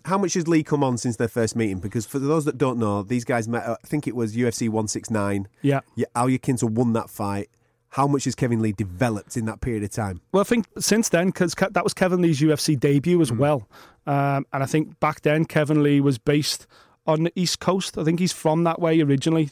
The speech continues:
Speaker 2: from the East Coast, or from, where's he from? Michigan. Um, and I think he was training out of there then. And then he got into the U F C, and then shortly, I think it was four, a couple of fights into his U F C career, he made the decision then to move to Las Vegas,
Speaker 1: Mm.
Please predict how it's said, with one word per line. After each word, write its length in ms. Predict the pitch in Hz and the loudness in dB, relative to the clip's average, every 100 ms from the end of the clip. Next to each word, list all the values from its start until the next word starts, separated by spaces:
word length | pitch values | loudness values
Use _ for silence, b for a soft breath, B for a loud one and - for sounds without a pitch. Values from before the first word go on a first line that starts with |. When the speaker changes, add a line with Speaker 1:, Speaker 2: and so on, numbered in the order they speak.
| - | -4
Speaker 2:
from 200 | - 151 | 0 2
the 80 | 156 | 2
East 200 | 160 - | 0 0
Coast, 360 | 160 131 - | -2 -2 -6
or 100 | 147 | -10
from, 320 | - 151 147 B B B B B - | -2 0 0 B B B B B -4
where's 160 | 143 | -2
he 60 | 139 | -2
from? 220 | - 127 | 0 2
Michigan. 380 | 156 - 165 147 B B B B - | 4 2 0 -2 B B B B -2
Um, 180 | 147 - | 0 0
and 100 | 160 | 0
I 20 | |
think 220 | - 185 | 2 2
he 60 | 190 | 2
was 140 | 170 | 0
training 480 | - - 151 170 175 - _ 165 | 0 2 4 4 2 -2 _ 0
out 220 | 151 - | 0 0
of 80 | 170 | 2
there 200 | 170 170 | 2 2
then. 200 | 170 170 _ | 0 -2 _
And 100 | 165 | 2
then 180 | 151 151 B B B - - - - | 2 0 B B B -20 -20 -10 0
he 40 | |
got 160 | 196 214 | 2 2
into 180 | 220 | 2
the 100 | 180 | 2
U 140 | 180 175 | 4 4
F 100 | 160 | 2
C, 180 | - 175 | 4 4
and 100 | 180 | 4
then 120 | 165 | 2
shortly, 540 | - 185 180 202 156 - - | 2 2 2 2 0 -2 -2
I 60 | |
think 140 | 170 190 | -2 -2
it 20 | |
was 100 | 180 | -4
four, 280 | - 175 175 | 0 0 0
a 20 | |
couple 200 | - 196 | -2 0
of 60 | |
fights 260 | - 170 - | 2 0 2
into 220 | 156 - | 0 2
his 140 | 180 165 | 2 4
U 120 | 160 | 2
F 100 | 147 | 2
C 160 | - 147 | -2 0
career, 340 | 170 170 156 - _ _ _ _ _ _ _ _ _ - | 0 2 0 -4 _ _ _ _ _ _ _ _ _ 0
he 60 | 151 | 2
made 160 | 165 | 4
the 80 | 151 | 2
decision 340 | 147 147 139 | 2 2 2
then 140 | 151 143 | 2 2
to 100 | 147 | 2
move 220 | 147 139 | 2 2
to 80 | 151 | 0
Las 180 | 143 - | -4 -2
Vegas, 460 | 139 143 156 - | -2 0 -2 -4
Speaker 1:
Mm. 280 | 127 131 113 | -6 -4 -6